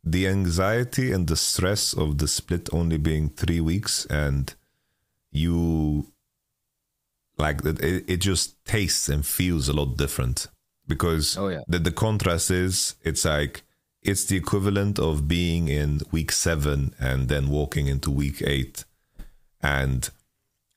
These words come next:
Speaker 1: the psychology of, of, of what you're doing and what you're trying to achieve, it's all short-term driven,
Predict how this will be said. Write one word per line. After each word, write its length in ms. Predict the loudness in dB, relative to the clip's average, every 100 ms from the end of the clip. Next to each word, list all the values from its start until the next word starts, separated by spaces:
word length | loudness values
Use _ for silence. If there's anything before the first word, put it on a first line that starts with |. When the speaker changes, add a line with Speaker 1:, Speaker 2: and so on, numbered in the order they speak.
| _
Speaker 1:
the 180 | 0 2
psychology 800 | 2 0 2 2 2 2 2 2
of, 280 | 0 -2 -2
of, 380 | 0 0 -2 -4
of 160 | -2 0
what 220 | 0 0
you're 80 | 0
doing 460 | 2 2 2 0
and 100 | 0
what 200 | 0 0
you're 80 | -2
trying 300 | 0 0 0
to 120 | 0
achieve, 600 | -2 0 0 0 -2 -8 -14 _ _ _ _
it's 160 | -2 0
all 180 | 0
short-term 720 | 0 0 0 0 -2 0 2 2
driven, 540 | 2 2 2 2 0